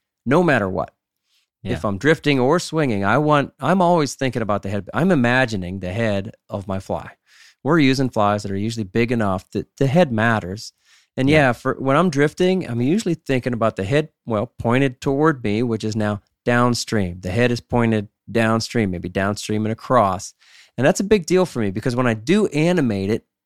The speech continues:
Speaker 1: I want that imagination of how is it being animated? What does it look like? You
Speaker 2: Yeah,
Speaker 1: know?
Speaker 2: right.
Speaker 1: Head
Speaker 2: Mm-hmm.
Speaker 1: position, just like when you're fishing streamers, it matters.
Speaker 2: Yeah, I like that.
Speaker 1: So while we're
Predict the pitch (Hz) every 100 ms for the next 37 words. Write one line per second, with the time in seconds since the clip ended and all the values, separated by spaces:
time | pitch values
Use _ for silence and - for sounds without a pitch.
0 | _ 131 131 135 135 - 123 117 117 107
1 | 110 123 151 262 240 123 101 - 117 123
2 | 123 117 120 110 117 107 104 101 101 73
3 | 123 156 143 98 113 - - _ _ _
4 | _ 110 104 104 139 - 98 85 - _
5 | 104 110 135 143 165 110 110 139 175 190
6 | 190 190 - 196 - 180 135 101 104 -
7 | _ _ 85 117 107 92 85 - - _
8 | 92 92 - _ _ _ - 92 92 -
9 | 92 - _ _ - 127 127 - - 127
10 | 131 139 135 127